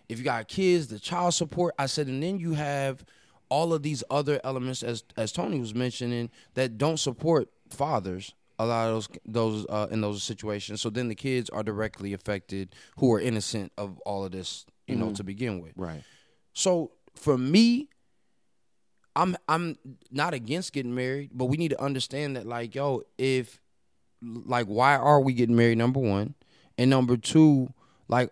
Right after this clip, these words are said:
Speaker 1: are you really here for richer, for poor, and for better, or for
Speaker 3: Yeah.
Speaker 1: worse? 'Cause this shit, shit could potentially get bad. Like, I'm not gonna abuse you. I'm, I'm,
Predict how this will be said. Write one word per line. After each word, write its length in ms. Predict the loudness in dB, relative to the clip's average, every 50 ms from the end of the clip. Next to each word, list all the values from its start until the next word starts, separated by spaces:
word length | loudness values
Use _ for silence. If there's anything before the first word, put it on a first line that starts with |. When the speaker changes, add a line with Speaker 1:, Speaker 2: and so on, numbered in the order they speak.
| 8
Speaker 1:
are 160 | 10 10 10
you 180 | 10 8 4 6
really 220 | 8 8 8 8
here 240 | 8 8 8 8 8
for 180 | 8 10 8 8
richer, 320 | 10 8 6 8 6 4
for 220 | 4 6 4 2 2
poor, 360 | 4 4 6 8 10 10 8
and 100 | 8 6
for 100 | 2 2
better, 240 | 6 6 6 6 6
or 40 | 4
for 120 | 4 4 6
Speaker 3:
Yeah. 40 | 6
Speaker 1:
worse? 160 | 6 6 4 2
'Cause 180 | 0 0 4
this 160 | 6 6 6 6
shit, 240 | 6 4 4 4 2 _ -12 -20 -20 -20 -16 -4
shit 180 | 4 4 4 6
could 120 | 6 2
potentially 420 | 2 4 4 2 2 2 0 0
get 240 | 2 2 2 2 4
bad. 380 | 4 4 4 4 2 0 -4 -8 _ _ -20 _ _ -12 0
Like, 500 | 2 4 4 6 4 2 0 -4 -10 -20 _ _ 2
I'm 80 | 4
not 120 | 4 4 4
gonna 160 | 4 2 0
abuse 440 | 0 2 4 6 6 8 6 6 4
you. 320 | 4 4 4 4 2 0 -4 -10 -20 -20 -14 -2
I'm, 200 | 0 0 0 0 0
I'm, 260 | 0 2 4 2 2